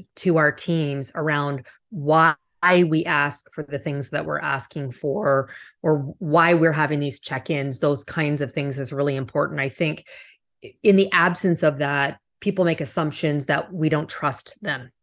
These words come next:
And it, and it might be that case. I do see that in some organizations. It really is people who are uncomfortable making that shift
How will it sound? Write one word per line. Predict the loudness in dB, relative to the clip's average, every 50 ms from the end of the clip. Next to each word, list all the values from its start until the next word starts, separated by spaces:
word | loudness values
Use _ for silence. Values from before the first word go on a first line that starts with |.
| _ _ _ _ _ _ _ _ _ -20 -20 -20 -20 _ _ -2
And | 2 2 2 4 6
it, | 6 6 6
and | 6
it | 6 6
might | 4 4 2
be | 2 2 2
that | 4 4 2 2 -2
case. | -4 -10 -10 -10 -10 -12 -10 -4
I | -2 0
do | 2 2 2
see | 0 2 2 2 2
that | 2 2 2 0 -2
in | -6 -8
some | -4 -2 0
organizations. | 0 0 0 -2 -4 -4 -2 -4 -4 -4 -6 -6 -6
It | -2
really | 2 4 4 6 6 6
is | 6 4 2 0
people | -2 -4 -4 0 0 2
who | 4 4
are | 4 4 2 0
uncomfortable | 2 2 2 0 0 -2 -2 -2 -2 -2 0 0 0 0 -2 -4 -6
making | -4 -2 0 0 0 0 0 0 -2 0
that | -2 -4 -6 -8
shift | -10 -6 0 0 0 0 0 -4 -16